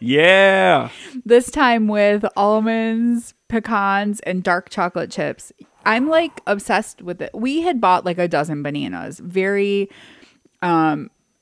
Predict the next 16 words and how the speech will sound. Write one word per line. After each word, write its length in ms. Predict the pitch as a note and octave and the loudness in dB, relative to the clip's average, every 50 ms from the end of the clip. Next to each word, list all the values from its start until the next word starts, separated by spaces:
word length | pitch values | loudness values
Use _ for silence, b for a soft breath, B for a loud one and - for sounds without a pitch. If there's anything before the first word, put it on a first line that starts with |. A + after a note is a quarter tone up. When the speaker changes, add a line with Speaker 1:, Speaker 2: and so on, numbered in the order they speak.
| _ _ | _ _
Speaker 2:
I 100 | - G3 F#3+ | -4 -4 -2
think 180 | A#3 A#3 A3 | -2 -2 0
that's 220 | G3 F3 F3 E3+ - | 0 -2 -2 -4 -6
very, 480 | F3 F3 E3 E3+ F3 F3 E3+ E3+ E3 | -6 -4 -4 -2 -2 -2 -2 -2 -2
uh, 100 | D#3+ D3+ | -2 -4
big, 320 | D3+ D#3+ F#3+ F#3 E3+ - - | -4 -2 -4 -4 -4 -6 -8
too 160 | - - G#3 | -10 -8 -6
big 220 | F3 F3+ F3 E3 | -4 -4 -6 -6
for 120 | - - E3 | -6 -6 -6
our 140 | D#3+ D#3+ D#3 | -6 -6 -6
britches 420 | E3 D3+ D3 - - D#3+ C#3 E3 | -6 -8 -8 -8 -10 -10 -10 -10
amount 300 | E3+ D#3+ D3 D3 D3 D#3 | -8 -8 -6 -6 -6 -8
of 60 | D3+ | -8
bananas. 680 | D3 D3 C#3 C#3+ D3+ D3+ D3 B2 A#2+ A#2+ C3+ E3 F3+ - - _ - | -8 -8 -8 -10 -10 -10 -12 -12 -14 -14 -14 -16 -18 -20 -20 _ -10
Speaker 1:
Yep. 160 | F#3 F#3+ F3+ | -6 -4 -4
Speaker 2:
And 400 | E3 E3 D#3+ D#3+ D#3+ E3 E3 | -2 -4 -4 -4 -6 -8 -10